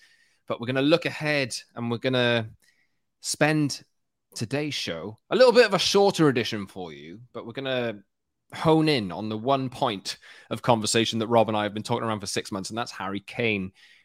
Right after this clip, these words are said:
because the game might have changed. Uh, Rob, how's it going?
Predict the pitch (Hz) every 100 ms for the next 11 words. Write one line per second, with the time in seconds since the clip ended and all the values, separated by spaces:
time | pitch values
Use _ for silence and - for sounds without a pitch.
0 | _ - 104 101 98 - - _ _ _
1 | _ _ - 95 113 117 113 107 101 98
2 | - - 101 92 90 - - _ _ _
3 | _ - 98 95 92 165 131 - _ _
4 | - 123 113 104 90 87